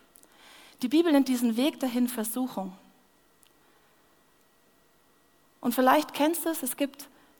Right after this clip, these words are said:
destruktive Tendenzen in meinem Leben, die mich dazu bewegen möchten, nicht das göttliche Ziel zu erreichen.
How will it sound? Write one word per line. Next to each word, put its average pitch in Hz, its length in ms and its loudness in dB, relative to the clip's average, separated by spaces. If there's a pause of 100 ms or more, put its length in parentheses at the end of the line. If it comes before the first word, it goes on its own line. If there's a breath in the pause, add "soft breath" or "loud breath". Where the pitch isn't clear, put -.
destruktive 277 640 -2
Tendenzen 226 480 -4
in 269 60 0
meinem 254 180 0
Leben, 277 400 -4 (600 soft breath)
die 247 40 0
mich 240 120 -2
dazu 233 400 0
bewegen 240 520 0
möchten, 240 520 -2
nicht 320 280 2
das 262 160 0
göttliche 254 360 -4
Ziel 226 220 -8
zu - 140 -10
erreichen. 196 460 -12